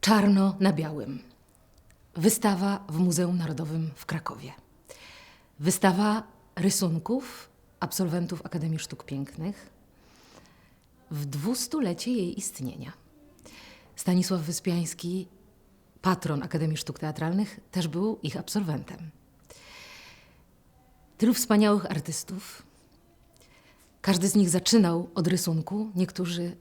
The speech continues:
w tej sztuce osiągnęli mistrzostwo.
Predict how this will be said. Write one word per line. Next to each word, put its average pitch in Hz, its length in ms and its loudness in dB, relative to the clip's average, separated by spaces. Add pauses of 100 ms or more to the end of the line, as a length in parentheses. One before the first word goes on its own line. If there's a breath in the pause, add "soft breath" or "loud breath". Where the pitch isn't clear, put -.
w - 60 -16
tej 175 140 -4
sztuce - 400 -6
osiągnęli 170 640 -2 (260)
mistrzostwo. - 760 -2